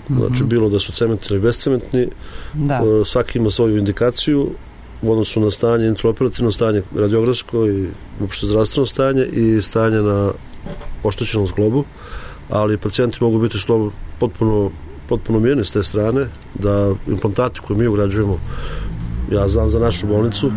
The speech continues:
Speaker 1: znači bolnicu Banjica, su potpuno pouzdani i savremeni.
Speaker 2: E sad,
Speaker 1: Koji se
Speaker 2: kolike,
Speaker 1: ugrađuju u čitavom
Speaker 2: da,
Speaker 1: svetu.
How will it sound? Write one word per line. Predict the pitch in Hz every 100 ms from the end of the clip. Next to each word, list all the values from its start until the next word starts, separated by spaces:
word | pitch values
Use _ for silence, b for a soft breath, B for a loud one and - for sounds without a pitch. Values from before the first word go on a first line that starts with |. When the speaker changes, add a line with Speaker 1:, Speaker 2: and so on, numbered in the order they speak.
| 110 110 B B B -
Speaker 1:
znači | 98 -
bolnicu | 107 110 101 104
Banjica, | 120 127 120
su | - 143
potpuno | - 143 - - 113 104 98 - B B B B -
pouzdani | 139 156 143 139 131 123 - - - -
i | 110
savremeni. | - 104 95 82 - B B B
Speaker 2:
E | - 175
sad, |
Speaker 1:
Koji | 123
se | 110
Speaker 2:
kolike, | - 127
Speaker 1:
ugrađuju | 143 135 131
u |
čitavom | 131 196 196 -
Speaker 2:
da, | 175 196 156
Speaker 1:
svetu. | 123 117 101 -